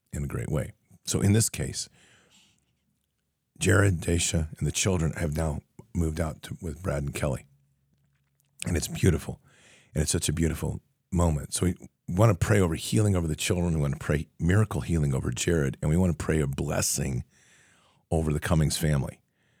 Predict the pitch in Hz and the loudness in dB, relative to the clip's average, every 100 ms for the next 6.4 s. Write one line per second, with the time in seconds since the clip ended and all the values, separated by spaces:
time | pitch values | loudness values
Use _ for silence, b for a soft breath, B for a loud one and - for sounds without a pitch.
0 | - 104 - - 80 78 78 - - 98 | -8 -2 0 -2 -2 -2 -2 -2 2 4
1 | 85 76 78 85 87 78 69 71 78 62 | 4 4 4 4 2 0 0 2 2 0
2 | - - b b b b - - 85 - | -4 -18 b b b b -6 -4 -4 0
3 | 120 113 90 - 87 87 - - 87 76 | 2 2 2 2 2 2 -4 -4 -4 -2
4 | - - 82 - - - _ _ _ b | -6 -4 -4 -4 -6 -10 _ _ _ b
5 | b b b b - - 95 - - 85 | b b b b -6 -2 -2 -2 -2 -2
6 | 80 76 107 - | -2 -2 -4 -10